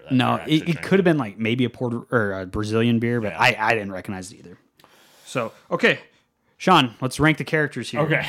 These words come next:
Speaker 2: How many do you got?
Speaker 1: Uh, one, two, three, four, five, six, seven,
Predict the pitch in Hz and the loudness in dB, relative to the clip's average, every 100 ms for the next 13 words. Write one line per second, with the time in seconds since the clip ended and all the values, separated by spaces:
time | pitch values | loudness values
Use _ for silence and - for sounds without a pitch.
0 | - - 170 170 165 139 107 101 101 101 | -6 0 4 4 4 2 -2 -8 -12 -10
1 | 98 92 87 101 113 107 - 107 101 98 | -6 -6 -8 -8 -8 -10 -12 -10 -10 -14
2 | 101 98 - 95 90 - 90 90 - 87 | -12 -12 -12 -12 -12 -10 -12 -12 -18 -20
3 | 85 - 87 | -20 -16 -16